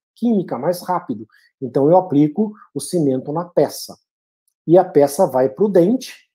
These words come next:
e o dente tava tratado com o primer, né? Então já começa a reação de autopolimerização do cimento, mais a ativação química do tooth primer,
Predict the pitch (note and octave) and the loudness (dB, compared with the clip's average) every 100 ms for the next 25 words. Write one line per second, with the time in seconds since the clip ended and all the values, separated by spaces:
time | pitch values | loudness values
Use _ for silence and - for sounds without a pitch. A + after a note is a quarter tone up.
0 | _ _ _ - A#3 D#3 E3 - - F3 | _ _ _ -4 0 2 0 -2 -2 -2
1 | F3+ G3+ F#3+ - C#3+ D3 D#3 D3 D3 E3+ | 0 0 0 0 -2 -2 -4 -2 -2 -2
2 | - - F3 F3 D3+ C#3+ A2 G#2 _ _ | -10 -12 -8 -2 -2 -2 -6 -12 _ _
3 | A#2 E3+ G3+ _ _ _ - C#3+ D3 D#3 | -10 -10 -10 _ _ _ -10 -2 2 2
4 | E3+ F3 G3+ D#3+ F3 G3 F3+ - D3+ C3 | 2 0 0 0 -2 -4 -8 -10 -6 0
5 | D#3+ D#3 - D#3 C3+ G#2+ _ _ _ _ | 0 0 -2 -2 -2 -4 _ _ _ _
6 | _ _ A#2+ D3+ A#3 A#3 F#3 F3+ D#3 C#3+ | _ _ 0 4 4 2 2 2 4 2
7 | B2 C3+ - C3 B2+ E3+ - A3 F3+ F3+ | 0 -2 -2 -8 -6 -6 -4 -4 0 0
8 | B3+ C4+ A#3 _ _ C3+ F3 C4 C4+ D#3 | 0 -2 -12 _ _ -6 -2 0 0 2
9 | E3 D3+ - E3 D3 - D#3+ D#3 - D#3+ | 0 0 -4 -2 -2 -2 -4 -4 -6 -4
10 | C#3+ B2+ - G2+ _ _ - B2+ A2+ D#3+ | -4 -4 -8 -10 _ _ -20 -8 4 6
11 | G#3 D3+ - _ - F#3+ - _ D#3 D#3 | 6 4 -4 _ -6 -6 -6 _ 0 2
12 | F#3 A#3 D4 | 2 -2 -4